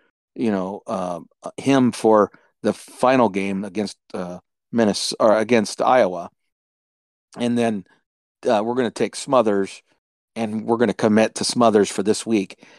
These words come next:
And our backup to Smothers now is a, is a guy, uh, uh, that is a walk-on from Hastings High School, Hastings, Nebraska, um, you know, who has, uh,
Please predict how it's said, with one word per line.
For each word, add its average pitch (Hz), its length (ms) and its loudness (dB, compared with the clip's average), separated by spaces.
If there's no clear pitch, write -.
And 135 220 4
our 107 140 6
backup 123 580 0
to 98 100 -12
Smothers 139 520 -4
now 90 380 -16
is 107 160 -2
a, 104 60 -2
is 104 160 2
a 107 60 0
guy, 107 640 2
uh, 92 320 -6
uh, 147 420 -8
that 110 280 2
is 107 500 4
a 104 100 -2
walk-on 104 640 2
from 98 240 -10
Hastings 113 760 -6
High 131 180 2
School, 95 480 -8
Hastings, 110 400 0
Nebraska, 107 600 2
um, 98 440 0
you 120 140 0
know, 101 320 -2
who 113 540 0
has, 104 500 0
uh, 101 320 0